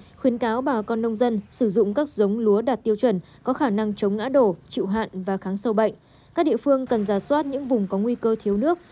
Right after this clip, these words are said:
và xây dựng phương án phòng chống hạn, chủ động khai thác sử dụng nguồn nước tiết kiệm. Đối với những vùng không đủ nước tưới, chủ động chuyển đổi từ cây lúa sang các cây trồng cạn có hiệu quả.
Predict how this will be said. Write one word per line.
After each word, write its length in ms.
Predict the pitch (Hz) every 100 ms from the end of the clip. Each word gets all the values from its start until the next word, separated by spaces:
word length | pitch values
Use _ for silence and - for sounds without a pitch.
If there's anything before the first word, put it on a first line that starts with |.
| -
và 140 | 226
xây 200 | 254 285
dựng 200 | 262 262
phương 220 | 208 254 226
án 220 | 202 233
phòng 220 | 277 208
chống 180 | - 190
hạn, 220 | 208 247 - - -
chủ 120 | 277
động 160 | 247 220
khai 180 | 254 247
thác 260 | 285 320
sử 200 | - 233
dụng 180 | 202 196
nguồn 180 | 202 190
nước 180 | 285 294
tiết 140 | 311
kiệm. 200 | 277 208 - - - _
Đối 160 | 233 240
với 220 | 214 226
những 220 | 247 311
vùng 220 | 262 254 208
không 300 | - 269 254
đủ 120 | 196
nước 200 | 190 277
tưới, 280 | 226 214 320 - -
chủ 140 | 277
động 180 | 254 220
chuyển 200 | - 214
đổi 200 | 220 196
từ 120 | 185
cây 200 | 214 233
lúa 240 | 220 208 247
sang 260 | - 214
các 140 | 240 294
cây 160 | 247 220
trồng 280 | 233 196
cạn 260 | 190 214 180
có 120 | 190
hiệu 160 | 220 247
quả. 260 | 220 196